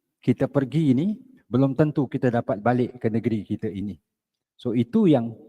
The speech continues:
perancangan awal mereka. Jadi, mereka ini pergi ke gua dan mereka berdoa. Di sinilah bukti sebagai menunjukkan bahawa perginya Ashabul Kahfi ini adalah kerana dasar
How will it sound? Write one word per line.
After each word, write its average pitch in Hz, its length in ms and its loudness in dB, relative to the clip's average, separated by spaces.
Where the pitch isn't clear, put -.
perancangan 113 560 0
awal 110 320 -2
mereka. 98 420 -10
Jadi, 131 300 8
mereka 175 400 6
ini 165 460 6
pergi 165 440 4
ke 175 160 4
gua 160 540 2
dan 135 320 2
mereka 127 400 2
berdoa. 98 760 -4
Di 131 160 -2
sinilah 151 480 0
bukti 147 400 0
sebagai 123 400 -2
menunjukkan 120 800 -2
bahawa 104 400 -2
perginya 175 720 6
Ashabul 160 560 2
Kahfi 139 480 0
ini 156 240 0
adalah 139 400 0
kerana 120 560 -2
dasar 120 480 -2